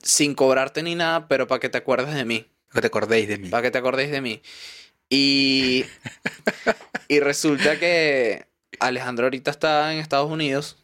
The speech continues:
Speaker 2: Mm.
Speaker 1: y está tomándole las fotos, o le tomó las fotos a Nanutria en Nashville.
Speaker 2: Ujú.
Speaker 1: Y, coño, sé que si él sigue un buen camino, después nos podamos encontrar
Speaker 2: ¿Se va a acordar
Speaker 1: en un
Speaker 2: tuyo
Speaker 1: futuro.
Speaker 2: o te vas a
Speaker 1: Y yo me
Speaker 2: acordar
Speaker 1: voy a
Speaker 2: de él?
Speaker 1: acordar de él, por supuesto.
Speaker 2: Claro.
Speaker 1: Y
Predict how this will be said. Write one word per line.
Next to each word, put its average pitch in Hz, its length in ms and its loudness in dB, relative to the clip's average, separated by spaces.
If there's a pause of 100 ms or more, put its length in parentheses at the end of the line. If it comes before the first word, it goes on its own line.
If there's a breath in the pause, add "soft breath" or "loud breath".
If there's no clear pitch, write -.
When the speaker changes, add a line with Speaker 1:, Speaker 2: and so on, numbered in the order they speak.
(160)
Speaker 2:
Mm. 117 220 -2
Speaker 1:
y 110 360 2
está 107 220 -4
tomándole 123 400 2
las 117 140 0
fotos, 110 360 -6
o 101 100 0
le 101 100 0
tomó 98 220 -4
las 101 100 -2
fotos 123 260 -4
a 120 80 -4
Nanutria 110 440 -2
en 117 140 -4
Nashville. 110 400 -4
Speaker 2:
Ujú. - 80 -18 (680 loud breath)
Speaker 1:
Y, 120 200 2
coño, 127 440 2
sé 120 320 0
que 135 200 2
si 143 240 0
él 131 160 2
sigue 151 360 2
un 160 140 -4
buen 156 180 2
camino, 160 540 -2
después 113 340 -2
nos 120 120 -14
podamos 117 360 2
encontrar 104 440 -2
Speaker 2:
¿Se 113 80 2
va 110 80 2
a - 20 2
acordar 107 320 0
Speaker 1:
en 104 40 -4
un 104 40 -4
Speaker 2:
tuyo 147 280 4
Speaker 1:
futuro. 139 160 4
Speaker 2:
o 117 40 -2
te 120 100 -2
vas 110 120 2
a 110 40 0
Speaker 1:
Y 110 40 -6
yo 110 100 2
me 104 60 -2
Speaker 2:
acordar - 20 -2
Speaker 1:
voy 101 60 -2
a - 20 -2
Speaker 2:
de 95 60 0
él? 104 40 -6
Speaker 1:
acordar 98 300 -2
de 98 60 0
él, 104 60 -6
por 110 120 -4
supuesto. 107 540 -4
Speaker 2:
Claro. - 720 -16
Speaker 1:
Y 117 880 2